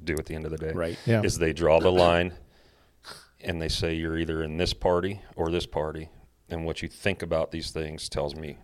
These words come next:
Speaker 1: which one you're in."
Speaker 2: Sure.
Speaker 1: And
Speaker 2: It's
Speaker 1: tells
Speaker 2: another
Speaker 1: you
Speaker 2: false
Speaker 1: which one you're in.
Speaker 2: dichotomy.
Speaker 1: Yeah. Instead, like,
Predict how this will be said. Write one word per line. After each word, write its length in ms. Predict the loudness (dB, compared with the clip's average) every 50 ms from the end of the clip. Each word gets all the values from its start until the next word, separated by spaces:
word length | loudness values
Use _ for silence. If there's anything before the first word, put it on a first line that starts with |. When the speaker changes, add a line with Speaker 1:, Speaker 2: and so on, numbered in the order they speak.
| _ -8
Speaker 1:
which 220 | -8 -6 -6 -6
one 160 | -10 -8 -8
you're 160 | -10 -10 -12
in." 60 | -12 -14
Speaker 2:
Sure. 160 | -10 -10 -8 -8
Speaker 1:
And 140 | -6 -4 -4
Speaker 2:
It's 120 | -4 0 2
Speaker 1:
tells 180 | 4 4 6
Speaker 2:
another 100 | 6 4
Speaker 1:
you 60 | 6
Speaker 2:
false 180 | 8 6 6 6
Speaker 1:
which 60 | 4 2
one 120 | 0 2
you're 80 | 4 4
in. 80 | 4 4
Speaker 2:
dichotomy. 240 | 0 -4 -8 -14 -16 -18 -20 -20 -20 -20 -20 -20 -20 -10 -2
Speaker 1:
Yeah. 160 | -2 -2 -2 -2 -10 -16 -20 -20 -20 -20 -14 -4 -2
Instead, 340 | 0 2 8 8 8 10 12
like, 220 | 10 10 10 8